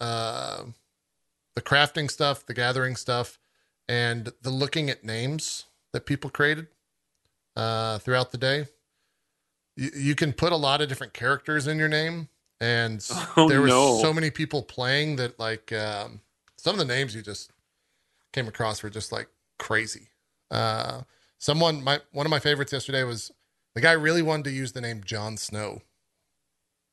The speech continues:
Speaker 1: And so he tried to make Jon Snow, clearly, just typing it out, didn't work. He tried to make Jon Snow using numbers in it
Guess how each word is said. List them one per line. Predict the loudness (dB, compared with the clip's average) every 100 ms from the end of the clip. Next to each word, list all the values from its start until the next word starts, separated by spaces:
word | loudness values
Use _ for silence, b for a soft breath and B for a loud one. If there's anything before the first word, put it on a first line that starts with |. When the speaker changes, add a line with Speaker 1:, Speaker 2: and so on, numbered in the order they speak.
| _ -20 -4
Speaker 1:
And | -2 0
so | 0 0 -2 -4 -10 _ _ _ _ _ _ _ -20 _ _ _
he | -4
tried | 4 4 4
to | 2
make | 0 0
Jon | -6 -6 -8
Snow, | -10 -10 -8
clearly, | -4 -2 -4 -10 -16 _
just | -8 -4
typing | -2 -2 -4
it | -4
out, | -6 -6 -6
didn't | -4 -4
work. | -8 -8 -16 _ _
He | -2
tried | 2 2
to | 2
make | 0 0
Jon | -4 -2 -2
Snow | -4 -2 0
using | 0 -2 -4 -6 -8 -12 _ _ _ _ _
numbers | 4 4 2 -4 -6
in | -8
it | -10